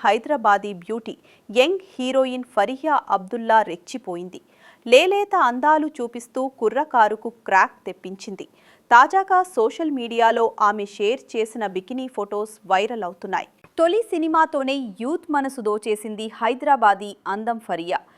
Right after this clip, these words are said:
జాతిరత్నాలు మూవీతో టాలీవుడ్ ఎంట్రీ ఇచ్చి వచ్చి రావడంతోనే భారీవీ విజయాన్ని ఖాతాలో వేసుకుంది. దీంతో ఒక్కసారిగా ఆమె పాపులారిటీ పెరిగింది. తన గ్లామర్తోనే కాకుండా కామెడీ టైమింగ్తో కూడా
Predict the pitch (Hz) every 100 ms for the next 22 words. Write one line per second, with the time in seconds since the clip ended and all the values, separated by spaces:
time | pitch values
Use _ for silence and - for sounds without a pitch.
0 | _ - 202 254 349 370 349 339 285 269
1 | 254 220 233 277 247 233 233 202 226 240
2 | 208 - - 208 214 247 214 - 226 185
3 | 196 - 269 226 214 202 202 196 202 -
4 | 180 226 247 349 359 339 254 208 226 214
5 | 220 - 202 208 233 208 170 170 - 185
6 | - _ _ _ - 226 262 254 226 -
7 | 180 190 - 311 330 311 302 302 302 -
8 | 214 208 202 208 240 277 247 208 202 214
9 | 196 175 175 175 - _ - - - 311
10 | 294 220 214 277 370 349 302 277 254 196
11 | - 214 190 185 - _ _ - 240 311
12 | 381 381 370 262 233 254 262 247 240 220
13 | 214